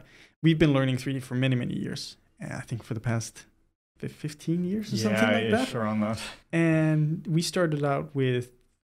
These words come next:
Speaker 1: three D Studio Max, Modo, Maya, ZBrush. So we've been developing our basic three D skills through these softwares for many, many years, but also our fundamentals, which meant that recently we picked up Blender.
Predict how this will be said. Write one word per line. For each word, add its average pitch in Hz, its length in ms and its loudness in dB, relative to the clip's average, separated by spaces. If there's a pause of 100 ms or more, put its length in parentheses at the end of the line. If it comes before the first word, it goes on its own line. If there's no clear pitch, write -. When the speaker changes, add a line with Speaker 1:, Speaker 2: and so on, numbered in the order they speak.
(140)
Speaker 1:
three 127 80 -6
D 117 80 -4
Studio 117 240 -6
Max, 131 680 -4
Modo, 131 520 0 (180)
Maya, 135 520 0 (840)
ZBrush. 135 800 0
So 156 120 0
we've 202 240 4
been 175 160 4
developing 135 800 2 (100)
our 123 160 2
basic 143 680 0
three 139 140 0
D 127 140 0
skills 117 420 -4
through 156 180 2
these 135 200 2
softwares 131 420 -4
for - 120 -8
many, 135 320 2
many 127 200 2
years, 120 380 -2 (220)
but 135 120 -4
also 160 360 0
our 123 100 -4
fundamentals, 151 680 -4 (360)
which 151 240 0
meant 135 280 0
that 127 220 -2
recently 160 360 4
we 131 100 0
picked 127 260 -4
up - 180 -6
Blender. 143 460 2